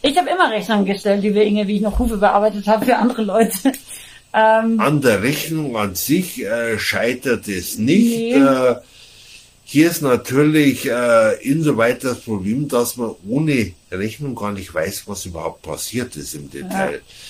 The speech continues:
Speaker 2: Was, was die Verarbeiten ausgeführt hat. Das müsste dann quasi mit einem Zeugen dokumentiert werden.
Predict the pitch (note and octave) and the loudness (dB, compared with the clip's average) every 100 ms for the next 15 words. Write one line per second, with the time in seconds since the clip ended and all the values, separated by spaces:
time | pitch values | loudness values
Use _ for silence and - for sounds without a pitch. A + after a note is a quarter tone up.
0 | - - F2 F#2 - E2+ F2+ - F#2+ E2 | -20 -10 -6 -6 -6 -6 -6 -6 -10 -6
1 | D#2+ E2+ G2 F2 D#2 C#2 A#2 - - - | -4 -4 -4 -6 -8 -6 -6 -6 -10 -16
2 | - D#2+ - C2 B1+ - - - - - | -10 -10 -10 -14 -14 -18 -18 -20 -20 -20
3 | - - A2 G2 - A#2 D3 - C3+ - | -20 -10 -6 -4 -2 -2 -2 -2 -6 -2
4 | G#2+ A#2 A#2 - F2 D#2 G#2+ A#2+ A#2 F2+ | -2 -2 -8 -10 -6 -4 -4 -6 -8 -6
5 | F2+ F2+ - D#2+ E2 G2 B2 A#2+ A2 - | -8 -8 -8 -8 -8 -8 -6 -8 -8 -18
6 | _ _ _ _ _ D#2+ - F#2+ A#2 A2+ | _ _ _ _ _ -14 -10 -6 -6 -6
7 | D2 B1 B1 G#1+ - | -10 -12 -14 -16 -16